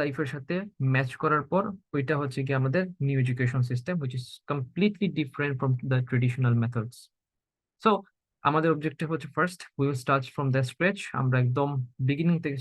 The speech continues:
স্টার্ট করব। সেকেন্ড হচ্ছে গিয়ে আমরা সম্পূর্ণ একটা ডিফারেন্ট মেথডে শিখবো, ট্র্যাডিশনাল এডুকেশন সিস্টেম যেটা ওইটা থেকে আলাদা, সম্পূর্ণটাই আলাদা। ধীরে ধীরে ক্লাসে যখন স্টার্ট হবে তখন বুঝতে পারবেন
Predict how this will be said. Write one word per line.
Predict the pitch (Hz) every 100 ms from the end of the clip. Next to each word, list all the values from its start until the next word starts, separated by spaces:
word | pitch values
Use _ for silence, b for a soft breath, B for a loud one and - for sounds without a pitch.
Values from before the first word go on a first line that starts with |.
| -
স্টার্ট | 123 123 127
করব। | 127 180 208 _ _ _ -
সেকেন্ড | 196 196 151
হচ্ছে | 135 135 123
গিয়ে | 160 214 _ _ - 135
আমরা | 147 156 -
সম্পূর্ণ | 170 165 165 170 175
একটা | 175 156 127
ডিফারেন্ট | 175 175 190 165
মেথডে | 135 139 135
শিখবো, | 127 127 156 -
ট্র্যাডিশনাল | 165 170 180 175 156
এডুকেশন | 139 135 147 151 135
সিস্টেম | 139 127 143 131
যেটা | 127 139
ওইটা | 131 127 127
থেকে | 123 123 120
আলাদা, | 123 120 208 _ _ _ _
সম্পূর্ণটাই | 175 165 165 165 156 120
আলাদা। | 110 110 123 - _ _ _ _ _ _ _ _ _ _ _ _
ধীরে | 139 151
ধীরে | 151 151
ক্লাসে | 147 135 147
যখন | 143 151
স্টার্ট | 123 131 127
হবে | 143 156
তখন | 139 135
বুঝতে | 123 123 123
পারবেন | 123 139